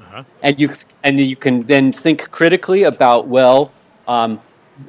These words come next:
Speaker 2: is, you know, is that information likely to be factually correct? Is it likely to be, and it,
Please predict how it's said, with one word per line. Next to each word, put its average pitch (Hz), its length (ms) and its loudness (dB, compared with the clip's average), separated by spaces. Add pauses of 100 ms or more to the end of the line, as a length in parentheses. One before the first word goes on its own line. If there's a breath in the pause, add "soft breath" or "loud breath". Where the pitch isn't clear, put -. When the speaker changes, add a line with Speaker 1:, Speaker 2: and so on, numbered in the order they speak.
(120)
Speaker 2:
is, 139 340 0 (160)
you 127 80 -10
know, 98 260 -6
is 131 160 0
that 123 140 2
information 123 540 -4
likely 117 300 -2
to 107 100 -20
be 113 120 -16
factually 120 500 -6
correct? 170 500 -2 (280 soft breath)
Is 175 240 2
it 160 180 -4
likely 139 500 -2
to 139 140 -6
be, 123 520 -6
and 131 160 -2
it, 131 160 -4